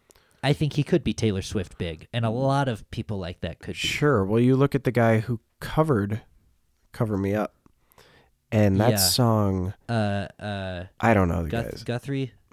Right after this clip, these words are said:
Speaker 2: Maybe.
Speaker 1: I'm trying to, yeah.
Speaker 2: Uh, something. Uh, and people play that song and don't even know it's Jason's.
Speaker 1: Yeah.
Speaker 2: It's insane to me.
Speaker 1: Uh-huh.
Speaker 2: But
Speaker 1: Well, see, and, and Jason had that same thing with, uh,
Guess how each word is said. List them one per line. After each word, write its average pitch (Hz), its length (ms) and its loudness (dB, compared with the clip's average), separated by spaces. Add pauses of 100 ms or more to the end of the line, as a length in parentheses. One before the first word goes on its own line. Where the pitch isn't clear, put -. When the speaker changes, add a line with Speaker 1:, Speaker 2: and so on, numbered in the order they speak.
Speaker 2:
Maybe. 92 460 0 (420)
Speaker 1:
I'm 92 200 -12
trying - 200 -18
to, - 100 -20
yeah. 90 140 -18 (160)
Speaker 2:
Uh, - 100 -10
something. 90 560 0 (300)
Uh, 101 400 2 (960)
and 113 220 2
people 135 360 0
play 127 240 -2
that 127 220 0
song 120 500 -2 (520)
and 98 200 0
don't 107 200 4
even 98 260 0
know 95 300 -2
it's - 300 -8 (320)
Jason's. - 540 -6 (340)
Speaker 1:
Yeah. 113 260 -4 (600)
Speaker 2:
It's - 360 2
insane 131 720 -4
to - 140 -14
me. 73 100 -8
Speaker 1:
Uh-huh. 120 360 -4 (680)
Speaker 2:
But 117 340 0 (1040)
Speaker 1:
Well, 131 180 4
see, - 180 -6
and, 131 100 0
and 123 260 -2
Jason 143 340 -2
had 117 240 -6
that 107 180 -6
same 113 260 -6
thing 110 300 -6
with, 98 260 -8
uh, 90 200 -6